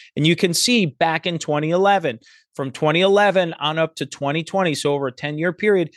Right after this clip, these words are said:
was just this slow, steady increase of about a hundred thousand new application filings per month. It took ten years for that increase to happen, okay?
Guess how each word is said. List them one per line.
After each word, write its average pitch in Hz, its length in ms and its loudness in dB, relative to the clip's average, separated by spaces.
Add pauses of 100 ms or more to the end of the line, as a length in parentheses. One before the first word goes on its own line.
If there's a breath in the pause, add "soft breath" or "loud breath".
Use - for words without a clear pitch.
(140 soft breath)
was 139 120 -6
just - 420 -2
this 139 220 -2
slow, 160 800 2
steady 156 580 -2
increase 151 760 -8 (280 soft breath)
of 135 100 -2
about 131 240 2
a 117 40 0
hundred 151 340 -2
thousand 147 520 0 (200)
new 160 520 2
application 147 680 -2
filings 135 380 -2
per 143 160 -6
month. 156 240 -2
It 139 100 0
took - 240 -4
ten 160 340 -2
years 147 460 0 (320)
for 135 120 0
that 131 340 2
increase 147 540 0
to 123 80 -4
happen, 120 560 -2
okay? 151 380 0